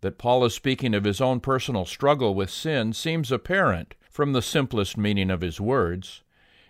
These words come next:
It is surely also true that he is describing a conflict that is more or less experienced by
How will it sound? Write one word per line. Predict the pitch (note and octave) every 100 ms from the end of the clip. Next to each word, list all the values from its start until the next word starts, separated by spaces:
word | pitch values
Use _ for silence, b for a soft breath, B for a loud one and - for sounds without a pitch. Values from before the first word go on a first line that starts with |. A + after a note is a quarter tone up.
| b
It | A#2
is | A#2
surely | - D#3+ E3 C#3+ A2+
also | G#2 C3+ D3+ C#3+
true | G#2+ - G#2+ A2
that | A2
he | A#2 A#2+
is | A2+
describing | A#2 A2 - B2 C3+ C3+ A2
a |
conflict | - C3+ C3 C#3 B2 -
that | G#2
is | G#2 F#2+
more | A#2+ D3 C#3
or |
less | A#2 A#2+ B2
experienced | G#2+ - - A#2 A#2 A#2 A2+ -
by | G2 F#2+